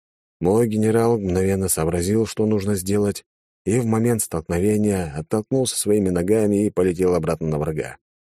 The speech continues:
Да так удачно, что умудрился вогнать две когтистые лапы тому в единственный глаз,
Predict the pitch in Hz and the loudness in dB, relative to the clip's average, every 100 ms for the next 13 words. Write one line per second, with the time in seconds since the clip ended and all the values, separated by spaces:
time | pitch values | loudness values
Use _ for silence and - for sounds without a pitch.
0 | _ 156 120 95 113 92 76 101 - 71 | _ 0 2 2 2 -2 -2 -4 -4 -6
1 | - _ _ - - 80 87 95 98 82 | -8 _ _ -8 -2 0 2 2 2 0
2 | 85 92 98 76 82 98 80 - 87 - | 0 0 -2 -2 0 0 0 -4 -6 -2
3 | 76 90 101 90 80 92 92 82 87 95 | 0 0 0 -2 -2 -2 -2 -2 -2 -2
4 | - 90 95 127 92 - | -2 -2 0 0 0 -4